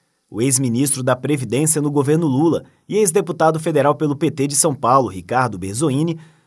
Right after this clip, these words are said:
concordou que não se pode negar o envelhecimento da população e os reflexos disso na Previdência, mas que a proposta de reforma em pauta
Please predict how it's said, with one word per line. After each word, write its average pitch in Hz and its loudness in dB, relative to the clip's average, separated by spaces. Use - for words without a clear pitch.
concordou 180 2
que 180 -6
não 202 -2
se 202 0
pode 165 2
negar 151 2
o 160 0
envelhecimento 170 0
da 104 -8
população 156 0
e 190 -4
os 214 0
reflexos 190 -2
disso 185 -2
na 196 0
Previdência, 123 -2
mas - -4
que - -4
a 127 0
proposta 147 0
de 147 -2
reforma 151 -2
em 175 -2
pauta 165 2